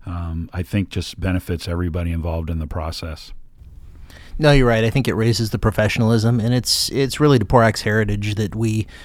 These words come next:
Speaker 2: uh, lead in profes-, in law enforcement across the country. We,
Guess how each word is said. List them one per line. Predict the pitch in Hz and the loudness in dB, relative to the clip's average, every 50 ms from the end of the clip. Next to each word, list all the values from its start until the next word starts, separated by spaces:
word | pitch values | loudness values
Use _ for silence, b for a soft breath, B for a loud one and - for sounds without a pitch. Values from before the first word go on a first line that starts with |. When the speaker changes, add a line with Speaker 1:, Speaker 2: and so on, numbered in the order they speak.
| B B B | B B B
Speaker 2:
uh, | - 104 104 101 101 | -4 -2 0 0 0
lead | 101 101 113 113 113 107 | 2 2 4 4 4 4
in | 113 113 101 | 4 2 0
profes-, | 107 - - 104 - - 110 98 - - | 0 0 -2 -2 -2 -2 -4 -4 -4 -2
in | - 123 113 107 | 0 2 4 4
law | 107 110 107 | 4 4 4
enforcement | 113 110 - - 104 101 - - 107 101 | 4 2 2 0 -2 -2 0 -2 -2 -2
across | 98 - - 104 101 92 - | -2 0 0 0 0 -2 -4
the | - 107 | -6 -6
country. | - - 123 - - 95 82 | -4 -2 -4 -4 -4 -8 -10
We, | 87 90 90 101 101 | -10 -8 -8 -10 -10